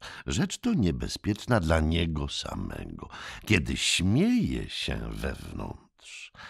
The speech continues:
rzecz niebezpieczna dla bliźnich. „A przygotował pan już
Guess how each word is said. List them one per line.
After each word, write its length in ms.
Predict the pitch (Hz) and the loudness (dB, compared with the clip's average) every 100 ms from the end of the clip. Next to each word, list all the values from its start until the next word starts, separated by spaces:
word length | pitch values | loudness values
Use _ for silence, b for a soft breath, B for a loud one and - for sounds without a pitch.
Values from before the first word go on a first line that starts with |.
| B B B | B B B
rzecz 420 | 92 98 101 - - | 4 6 6 4 2
niebezpieczna 1500 | 120 110 117 95 87 80 - - - 98 - - 160 175 175 b b b | 6 8 8 6 6 4 2 0 4 2 2 -4 0 0 0 b b b
dla 300 | - 98 87 | 0 4 6
bliźnich. 760 | 65 85 104 151 113 - - b b b b _ _ - B B | 4 0 0 -2 -4 -8 -10 b b b b _ _ -12 B B
„A 240 | 190 233 233 233 226 226 196 | 8 10 8 6 2 -2 -4
przygotował 880 | - - 208 170 160 143 113 107 95 | -2 2 6 6 6 6 8 8 6
pan 220 | - 85 | 4 4
już 160 | 82 | 4